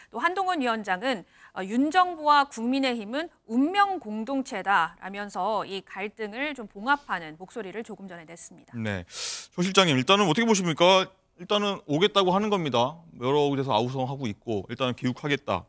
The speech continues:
Speaker 2: 뭐, 아까 이재명 대표는 "해임해야 된다." 여기까지 나가고 있는데, 이, 어,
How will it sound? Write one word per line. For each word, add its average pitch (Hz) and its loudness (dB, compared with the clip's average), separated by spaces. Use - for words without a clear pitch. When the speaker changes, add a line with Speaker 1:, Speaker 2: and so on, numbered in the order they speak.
Speaker 2:
뭐, 120 -2
아까 131 0
이재명 139 0
대표는 127 -4
"해임해야 185 2
된다." 98 -4
여기까지 143 -2
나가고 117 0
있는데, 113 -4
이, - -12
어, 113 -20